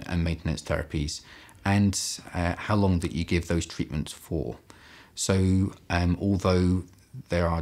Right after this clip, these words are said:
drugs that one can use, uh, that have been suggested to have some maintenance activity, most patients who receive these treatments receive them within the context of a clinical trial.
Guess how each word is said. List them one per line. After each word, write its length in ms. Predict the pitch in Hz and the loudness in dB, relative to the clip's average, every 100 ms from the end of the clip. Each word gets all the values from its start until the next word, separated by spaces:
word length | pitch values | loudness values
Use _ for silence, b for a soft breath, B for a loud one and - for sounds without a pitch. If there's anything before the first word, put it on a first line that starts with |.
| - | 0
drugs 240 | 95 92 - | 0 0 -4
that 240 | - - | -10 -6
one 180 | 90 85 | -2 -2
can 200 | - 85 | -2 0
use, 420 | 85 87 80 - B B B | 2 0 0 -6 B B B
uh, 160 | - 80 | -4 -4
that 160 | 76 - | -4 -6
have 160 | 95 | -6
been 140 | - 78 | -4 -6
suggested 720 | - 78 - 110 - - - | -6 -6 0 0 -2 -4 -4
to 80 | - | -2
have 320 | 92 80 76 - | -2 -2 -4 -12
some 400 | - 87 85 87 - - | -4 0 0 -2 -10 -2
maintenance 460 | 90 85 85 76 | -2 0 -4 -4
activity, 680 | 73 - 85 78 - 73 78 B B B B B _ - | -8 -6 -8 -8 -6 -6 -6 B B B B B _ -4
most 380 | 90 101 104 - | 2 2 0 -2
patients 420 | 90 87 78 - | -2 0 -4 -4
who 120 | 85 | -4
receive 500 | 76 - - 170 160 | -2 -4 0 2 2
these 160 | 110 101 | 0 -4
treatments 640 | - 90 - 82 - - B B B | -4 -4 -2 -4 -4 -10 B B B
receive 380 | 82 - 95 - | -6 0 -2 0
them 160 | 87 | -2
within 240 | 82 85 82 | -2 -2 -2
the 60 | |
context 560 | 76 80 76 80 - - | -2 -4 -4 -6 -6 -6
of 80 | 78 | -6
a 40 | |
clinical 400 | - 78 78 - | -4 -6 -6 -12
trial. 420 | - - 80 82 | -10 -8 -8 -10